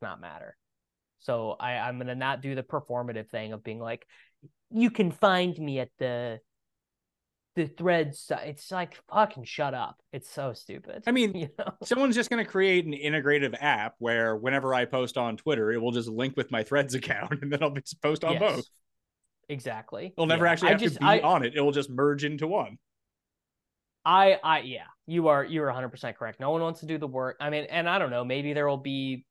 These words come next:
Speaker 1: people who, who get on this platform and they find a way to make money off of it and they become Thread influencers or whatever. Like, good, good for them.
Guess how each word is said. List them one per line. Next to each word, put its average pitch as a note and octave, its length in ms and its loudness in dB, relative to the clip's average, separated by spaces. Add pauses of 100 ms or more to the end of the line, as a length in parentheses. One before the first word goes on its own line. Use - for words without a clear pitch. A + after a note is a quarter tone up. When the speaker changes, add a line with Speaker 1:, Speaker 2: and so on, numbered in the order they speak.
Speaker 1:
people C3+ 340 -8
who, C3 460 -6
who B2 280 -10 (680)
get F3 140 2
on F3 80 6
this D#3+ 140 -4
platform C#3+ 560 0
and B2 120 -6
they A#2+ 120 -4
find B2+ 260 -6
a B2 60 -4
way B2 120 -2
to A#2+ 80 -2
make A#2 240 -8
money A2+ 280 -8
off A2 220 -6
of A#2+ 60 -12
it A#2 160 -4
and A#2 80 -12
they A2+ 80 -6
become A2+ 320 -10 (120)
Thread A#2 460 -4 (380)
influencers A#2 720 -10
or A#2 60 -10
whatever. A2+ 380 -6
Like, C#3+ 160 -6
good, C#3+ 320 -2
good E3 180 4
for C3+ 140 -2
them. A2+ 340 -4